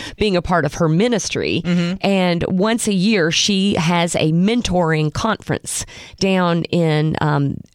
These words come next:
Speaker 1: near Atlanta.
Speaker 2: Okay.
Speaker 1: And I have gone to that conference maybe seven times,
Speaker 2: Mm-hmm.
Speaker 1: and it is amazing every time.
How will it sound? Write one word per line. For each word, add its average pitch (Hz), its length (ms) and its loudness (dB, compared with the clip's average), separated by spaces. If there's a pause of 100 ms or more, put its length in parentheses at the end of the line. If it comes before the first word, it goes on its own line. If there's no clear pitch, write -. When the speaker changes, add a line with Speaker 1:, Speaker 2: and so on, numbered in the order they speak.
(260)
Speaker 1:
near 220 240 2
Atlanta. 165 500 0 (140)
Speaker 2:
Okay. 170 380 -2
Speaker 1:
And 196 300 2
I 202 120 0
have 190 160 0
gone 185 280 0
to 196 100 0
that 170 400 0
conference - 800 -2 (380)
maybe 175 640 0
seven 202 500 -2
times, 180 800 0
Speaker 2:
Mm-hmm. 156 280 0
Speaker 1:
and 208 220 0
it 269 160 2
is 196 320 2
amazing 185 580 0
every 151 260 0
time. 175 500 0